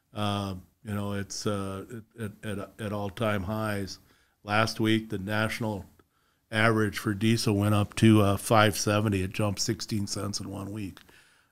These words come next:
I'm pretty sure that's a new record, five seventy. And, you know, that's the national average. So some other, other areas of the country are significantly higher.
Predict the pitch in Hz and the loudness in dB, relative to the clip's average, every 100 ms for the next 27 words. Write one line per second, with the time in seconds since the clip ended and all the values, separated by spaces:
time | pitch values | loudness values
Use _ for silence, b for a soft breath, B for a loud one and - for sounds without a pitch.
0 | b 98 95 87 120 98 - 107 101 98 | b -6 -4 0 2 2 2 2 2 0
1 | - 95 101 98 98 - 104 95 - - | -2 -2 -2 -2 -4 -4 -6 -6 -10 -8
2 | 98 98 110 101 101 98 98 - b b | -6 -4 -4 -4 -4 -6 -8 -12 b b
3 | b b 110 101 98 92 - 127 104 92 | b b 2 2 2 -2 -2 0 0 0
4 | 113 127 135 107 107 101 92 98 95 98 | 4 4 4 0 0 0 -2 -6 -4 -2
5 | 95 92 104 - 104 92 98 b b b | -4 -6 -10 -8 -6 -6 -10 b b b
6 | - 120 113 117 110 107 - - 123 117 | -2 4 6 8 6 4 0 -8 -2 2
7 | 110 104 - _ 120 117 110 107 101 98 | 2 2 -2 _ -2 2 2 0 -2 -4
8 | - 107 95 110 101 95 - 104 98 - | -2 -2 0 -2 -2 -6 -4 -4 -4 -4
9 | 104 92 90 95 92 92 | -6 -4 -6 -4 -6 -8